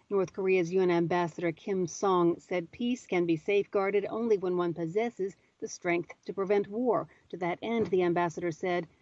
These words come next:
quote, "Peace and serenity of the Korean Peninsula and the region are now firmly defended." The administration of President Trump has demanded complete, verifiable, and irreversible nu-,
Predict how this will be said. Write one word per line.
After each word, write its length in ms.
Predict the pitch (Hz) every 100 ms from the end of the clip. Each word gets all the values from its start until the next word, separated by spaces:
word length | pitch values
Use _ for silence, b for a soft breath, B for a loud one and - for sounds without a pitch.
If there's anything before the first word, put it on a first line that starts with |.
| b
quote, 280 | - 185 180
"Peace 320 | - 233 233
and 160 | - 202
serenity 600 | 208 196 214 226 240 233
of 140 | 214
the 80 | 226
Korean 420 | - 214 202 202
Peninsula 560 | 190 214 202 165 180 180
and 200 | - 220
the 100 | 226
region 460 | 214 247 202 156 165 b b b
are 120 | -
now 200 | 175 165 160 -
firmly 420 | 240 185 175 170 - _ -
defended." 640 | 196 - 170 165 165 151 _ _ _ _ _ b b b b b _ -
The 200 | 190 185
administration 720 | 196 190 165 202 185 - 185
of 80 | -
President 400 | 214 190 185 165
Trump 200 | 226 233
has 120 | 175
demanded 460 | 190 196 220 208
complete, 440 | 190 180 - 254 190
verifiable, 800 | 190 180 160 - 190 190 226 247
and 140 | 180
irreversible 880 | 175 170 170 175 185 - 180 165 175
nu-, 240 | 190 185